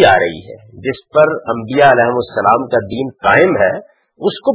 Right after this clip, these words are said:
بالکل ایسے ہی بیان کر رہا ہے کہ یہ تو مانی ہوئی بات ہے، یہ تو مسلمہ بات ہے، تم جانتے ہی ہو نا کہ اعتکاف کیا ہے،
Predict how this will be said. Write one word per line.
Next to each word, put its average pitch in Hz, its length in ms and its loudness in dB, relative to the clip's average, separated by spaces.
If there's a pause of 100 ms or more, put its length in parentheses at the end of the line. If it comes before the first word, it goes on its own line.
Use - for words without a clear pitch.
بالکل 262 340 4
ایسے 247 240 2
ہی 208 80 -4
بیان 190 260 4
کر 170 160 2
رہا 190 140 4
ہے 240 80 0
کہ 262 100 -4
یہ 254 120 -2
تو 285 100 0
مانی 240 220 2
ہوئی 339 160 2
بات - 180 -6
ہے، - 760 -20
یہ 185 120 -6
تو 233 120 2
مسلمہ 240 420 0
بات 196 240 2
ہے، - 60 -20
تم 175 140 0
جانتے 165 300 4
ہی 180 80 2
ہو 196 60 0
نا 269 120 -2
کہ 262 100 2
اعتکاف 151 420 4
کیا 139 180 4
ہے، 101 80 2